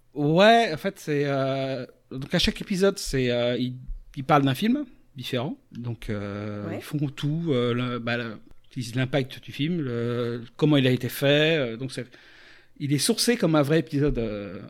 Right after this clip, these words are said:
Speaker 1: un vrai podcast cinéma. Mais à côté de ça, ils ont une aventure. Ils se baladent, en fait, ils ont un popcorn géant dans lequel ils montent et ils se baladent de film en film. Et ils sont dans le film et en fait, ils prennent des, des répliques du film pour faire les autres personnages.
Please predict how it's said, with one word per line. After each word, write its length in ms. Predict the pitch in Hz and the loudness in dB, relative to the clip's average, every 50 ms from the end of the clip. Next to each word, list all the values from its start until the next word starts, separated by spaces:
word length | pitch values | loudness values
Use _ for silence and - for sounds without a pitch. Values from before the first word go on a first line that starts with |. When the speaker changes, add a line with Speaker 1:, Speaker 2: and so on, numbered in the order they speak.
| - 120 | -14 -10
Speaker 1:
un 100 | 117 117 | -8 -6
vrai 180 | 123 123 156 165 | -4 0 0 0
podcast 320 | - 156 135 - 147 127 - | 0 -2 -4 -2 -4 -4 -4
cinéma. 400 | - - 104 98 107 143 208 - _ _ _ _ _ _ _ _ _ _ - _ _ - _ _ _ _ _ _ _ - | -6 -6 -6 -6 -6 -8 -8 -10 _ _ _ _ _ _ _ _ _ _ -20 _ _ -20 _ _ _ _ _ _ _ 0
Mais 140 | 139 151 208 | 4 6 6
à 80 | 220 214 | 6 6
côté 220 | 208 180 - 160 | 4 0 0 0
de 60 | - | -2
ça, 300 | - - 175 202 247 277 | 2 4 4 4 4 4
ils 180 | 226 156 123 165 | 2 2 4 4
ont 120 | 196 214 214 | 4 4 4
une 80 | 190 | 4
aventure. 540 | 196 175 185 196 - - 147 156 - - - - - - - - - - - - - - - _ _ _ _ - _ _ _ _ - - _ _ - | 4 2 2 0 -4 -2 -2 -4 -4 -4 -10 -10 -10 -8 -8 -8 -8 -8 -12 -14 -18 -20 -20 _ _ _ _ -20 _ _ _ _ -20 -20 _ _ -8
Ils 100 | 135 123 | -8 -4
se 80 | 127 | 4
baladent, 180 | 147 160 170 185 | 6 6 6 6
en 40 | - | 4
fait, 180 | - 185 165 | 2 0 0
ils 120 | 156 147 170 | 2 4 4
ont 40 | |
un 60 | 165 156 | 4 6
popcorn 380 | - 190 - - 220 196 165 | 6 2 4 6 6 6 6
géant 380 | 131 147 147 139 151 190 254 - - _ _ _ - | 8 8 8 8 8 6 0 -4 -10 _ _ _ -2
dans 80 | 160 147 | 0 0
lequel 240 | 131 - 165 151 151 | 0 2 2 4 4
ils 60 | 143 | 6
montent 260 | 143 175 226 240 - 196 | 4 4 4 2 -2 -6
et 100 | - 165 | -4 -2
ils 120 | 147 139 | -2 -2
se 60 | 117 120 | 2 2
baladent 240 | 156 180 214 208 180 | 4 4 4 4 2
de 60 | 170 | -2
film 260 | 143 - - 165 165 | -2 0 -2 0 0
en 40 | - | -2
film. 280 | - - 226 175 139 113 - - - - _ _ _ - | -2 -2 -2 -2 -2 -4 -6 -12 -20 -20 _ _ _ -6
Et 40 | 135 | -4
ils 40 | 127 | -4
sont 160 | - - 156 | -2 -2 -4
dans 180 | 135 131 180 202 | -2 0 2 2
le 60 | - | 4
film 320 | - - 202 226 247 254 247 | 4 2 2 2 0 0 0
et 180 | 190 160 165 165 | 0 2 4 4
en 40 | 151 | 6
fait, 260 | - 240 233 233 - | 6 4 4 4 0
ils 60 | - | -4
prennent 240 | - 185 175 165 151 | 0 2 2 2 4
des, 260 | 143 135 135 135 131 | 4 4 4 4 4
des 140 | - 131 139 | 2 2 4
répliques 480 | 175 214 - - 262 220 - - - - | 4 4 2 4 0 0 0 0 -2 -2
du 120 | 170 151 | -2 -2
film 340 | 135 - 240 262 262 233 - - - - - - - - - - - | 2 6 6 6 6 6 2 -4 -16 -20 -20 -20 -20 -20 -20 -12 -6
pour 180 | - 165 - | -6 -6 -4
faire 220 | - - 220 220 196 | 2 4 6 6 6
les 180 | 175 147 156 | 4 4 4
autres 120 | 214 214 - | 2 2 2
personnages. 500 | 226 202 - - 196 190 196 151 120 | -2 -2 0 0 0 0 0 -2 -4